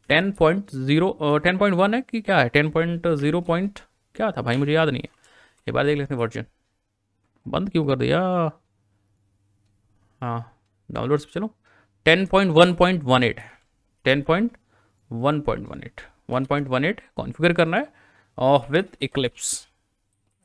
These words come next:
Eclipse to run Java Web App। ठीक है, ये चीज़ हम simply कर चुके थे, अपने सर्वर वगैरह की प्लेलिस्ट में बहुत बार किया है, but फिर भी आप देख लीजिए भाई कैसे करना है। हमें यहाँ पे नीचे देखिए, ये देखिए,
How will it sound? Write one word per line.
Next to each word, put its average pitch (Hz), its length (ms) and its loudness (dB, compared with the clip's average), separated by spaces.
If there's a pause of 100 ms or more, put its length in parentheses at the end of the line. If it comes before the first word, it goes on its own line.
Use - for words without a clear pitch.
Eclipse 190 360 -2
to 151 120 2 (540)
run 135 280 2 (260)
Java 123 380 4
Web 117 220 2
App। 107 200 -4 (600)
ठीक 151 120 -2
है, 185 120 0
ये 156 140 2
चीज़ 190 180 2
हम 190 100 0
simply 180 320 0
कर 175 120 4
चुके 175 260 -2
थे, 165 80 0
अपने 156 240 -2 (440)
सर्वर 151 340 4
वगैरह 147 200 4
की 143 100 -6
प्लेलिस्ट 139 340 -4
में 143 40 -4
बहुत 131 160 0
बार 131 120 4
किया 135 180 -2
है, 160 40 -2
but 156 100 -2
फिर 190 160 4
भी 220 160 -2 (160)
आप 123 140 -10
देख 135 200 -4
लीजिए 120 140 -2
भाई 120 120 -2
कैसे 113 220 -8
करना 101 220 -12
है। 117 60 -20 (880)
हमें 196 260 -2 (840)
यहाँ 175 200 6
पे 233 220 6 (640)
नीचे 143 300 0
देखिए, 180 260 0 (100)
ये 127 80 -2
देखिए, 175 260 -4